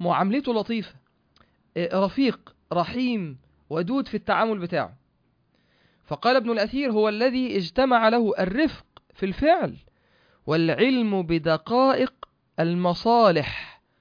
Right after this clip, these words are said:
وإيصالها"، <clears throat> والعلم بدقائق المصالح وإيصالها إلى من قدرها له من خلقه. قال ابن القيم رحمه الله، ركزوا في الكلام ده،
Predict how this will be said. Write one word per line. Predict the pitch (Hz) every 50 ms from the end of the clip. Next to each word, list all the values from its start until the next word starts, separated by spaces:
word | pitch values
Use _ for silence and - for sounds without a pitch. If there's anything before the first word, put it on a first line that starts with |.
| _ _ _ _ _ _ _ _ _ _ _ _ -
وإيصالها"، | 151 151 165 165 170 170 170 170 165 156 151 143 139 139 135 123 - - _ _ _ _ _ _ _ _ - - 226 254 254 247 240 220 190 - - 202 202 196 190 185 180 175 202 247 262 233 233 226 226 220 208 170 147 - _ _ - - 190 - - - 180 151 _
<clears throat> | _ _ _ _ _ _ - 175 170 143 - _ -
والعلم | 151 147 151 147 147 220 226 226 208 185 170
بدقائق | 156 165 156 160 160 - - 214 226 220 196 - -
المصالح | 180 175 175 170 - 226 233 247 247 262 262 - - _ _ _ _ _
وإيصالها | - 151 147 - 240 254 262 233 - 233 208 202 202 233 269 262 247 240 214 -
إلى | - 233 240 226 220 208 202 190 180 170 160 151 - - _ -
من | 151 151 165 170 170 175 170 160 151 143 135 123 - _ _ _ _ _ _ _ _ _ -
قدرها | - 170 160 147 147 143 147 196 214 226 214 208 185 185 160 156 156 147 147
له | 170 202 233 262 277 269
من | 233 180 147
خلقه. | 127 143 135 127 123 - - 117 - _ _ _ _ _ _ _ _ _ _ _ _ _ _ _ _ _ _ _ _ _ _ _ _ _ _ _ _ _ _ _ _ _ _ _ _ _ _ _ -
قال | 156 170 175
ابن | 170 151 160
القيم | 156 - - 180 196 196 175 156
رحمه | 147 165 214 156 170 185
الله، | 175 185 196 208
ركزوا | 175 135 - - 196 180 160
في | 131
الكلام | - - 143 147 147 139
ده، | 120 107